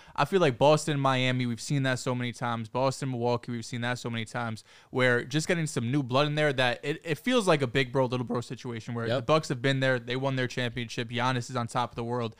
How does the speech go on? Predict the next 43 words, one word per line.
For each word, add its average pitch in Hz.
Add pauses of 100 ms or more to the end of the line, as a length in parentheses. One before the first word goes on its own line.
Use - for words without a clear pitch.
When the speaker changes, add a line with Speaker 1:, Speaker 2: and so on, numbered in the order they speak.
(260)
Speaker 1:
you 127
know, 113
stamped 131
top 123
three 131
player 123
Speaker 2:
Definitely. 104
Speaker 1:
in 135
the 123
N 123
B 123
A -
right 117
now, 117
and 120
Tyrese 147
is 123
having 139
that 123
season 147
where 120 (200)
he's 185
not, 165
of 127
course, 147
in 139
the 120
top 127
three 208
conversation, 135
but 123
he's 233
trying 202
to 156
make 143
his 147
mark 127
as 120
a 113
superstar 120
in 117
this 113
league. 127